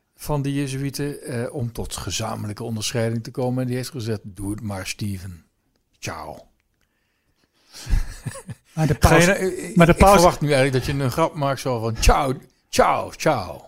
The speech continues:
Speaker 2: Ciao, ciao, ciao, ciao. Nee, maar deze, deze paus,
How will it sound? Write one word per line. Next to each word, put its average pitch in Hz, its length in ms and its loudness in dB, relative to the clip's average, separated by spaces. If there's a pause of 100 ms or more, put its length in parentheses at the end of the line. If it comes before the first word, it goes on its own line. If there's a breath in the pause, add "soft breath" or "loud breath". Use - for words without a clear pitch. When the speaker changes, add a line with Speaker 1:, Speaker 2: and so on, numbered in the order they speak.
(120)
Speaker 2:
Ciao, 220 240 6
ciao, - 340 2
ciao, 104 380 0
ciao. 147 380 0 (440 loud breath)
Nee, 175 120 4
maar 190 260 4
deze, 180 320 4 (580)
deze 151 440 2 (100)
paus, 165 340 0